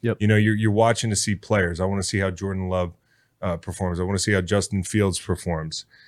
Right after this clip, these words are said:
Speaker 2: You know, the two teams that you're not thinking are gonna be vying for,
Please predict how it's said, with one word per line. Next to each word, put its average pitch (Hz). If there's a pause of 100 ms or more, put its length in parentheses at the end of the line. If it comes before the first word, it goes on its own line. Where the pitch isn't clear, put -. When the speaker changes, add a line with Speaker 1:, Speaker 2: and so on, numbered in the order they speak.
(160)
Speaker 2:
You 110
know, 107
the 104
two 123
teams 110
that 95
you're 98
not 98
thinking 95
are 92
gonna 90
be 90
vying 92
for, 87